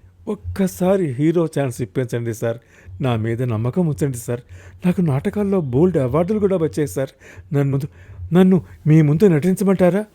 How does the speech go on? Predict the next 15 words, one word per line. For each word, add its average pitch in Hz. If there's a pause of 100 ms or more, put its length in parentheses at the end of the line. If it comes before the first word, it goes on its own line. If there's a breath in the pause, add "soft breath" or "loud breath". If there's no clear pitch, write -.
అంటూ 147
నిర్మాత 165
ముందు 147
నిలబడి, 131 (500 soft breath)
"నీ 147
మాటల 156
శరాఘాతాలతో 156
నా 135
మనసు 170
ఛిద్రం 214
చేశావు 160
మధు 143
డియర్" 170 (640 loud breath)
అంటూ 156
నటించబోతే, 147